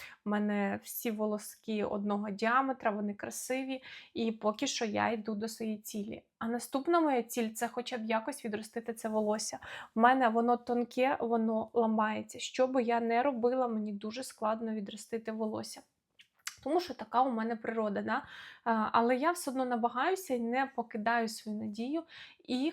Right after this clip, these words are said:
хочу вас познайомити з прекрасним українським брендом, який називається Сойка.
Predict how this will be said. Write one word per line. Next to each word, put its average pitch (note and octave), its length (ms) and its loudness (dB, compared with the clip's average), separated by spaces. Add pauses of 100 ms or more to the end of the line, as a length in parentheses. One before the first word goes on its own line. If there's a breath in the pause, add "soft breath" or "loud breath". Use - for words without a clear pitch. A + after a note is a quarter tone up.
хочу C4 440 4
вас A3+ 180 0
познайомити B3+ 840 2
з - 120 -12
прекрасним C#4+ 1040 4 (160)
українським G#3 920 -2
брендом, G#3 640 2 (340)
який A#3 400 0
називається A3+ 760 0 (200)
Сойка. - 600 -2